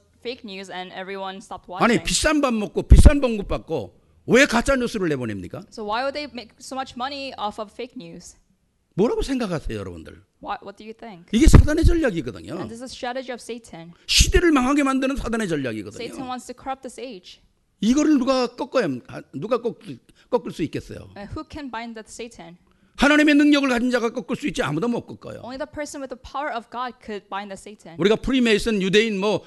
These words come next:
Speaker 2: 뭐, 뉴-, 뉴에이지, 뭐, 몽돌이, 몽다니-, 몽돌이 들고 뭐 총 들고 가서 싸울 겁니까?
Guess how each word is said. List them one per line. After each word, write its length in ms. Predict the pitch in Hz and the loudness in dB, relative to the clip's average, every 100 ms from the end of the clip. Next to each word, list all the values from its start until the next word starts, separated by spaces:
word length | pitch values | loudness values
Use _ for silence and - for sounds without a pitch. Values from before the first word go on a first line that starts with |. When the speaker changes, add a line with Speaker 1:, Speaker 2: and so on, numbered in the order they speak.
| - | -4
Speaker 2:
뭐, 240 | 196 185 156 | 0 0 -2
뉴-, 160 | 160 - 165 | -6 -6 -4
뉴에이지, 640 | 170 220 220 190 208 - - _ | 0 4 4 2 0 -2 -10 _
뭐, 320 | - 202 - _ | -4 -4 -4 _
몽돌이, 380 | 180 220 220 214 170 | -2 0 0 -2 -2
몽다니-, 480 | 202 220 226 202 | -2 0 -2 -4
몽돌이 320 | 175 202 208 202 | -2 0 0 2
들고 220 | 190 208 | 0 -2
뭐 140 | 202 | -2
총 240 | 202 - 370 | -4 -4 -2
들고 160 | 285 | 0
가서 200 | 220 196 208 | -2 -4 -4
싸울 120 | 226 | -2
겁니까? 480 | 294 170 120 175 | -2 -2 -4 -8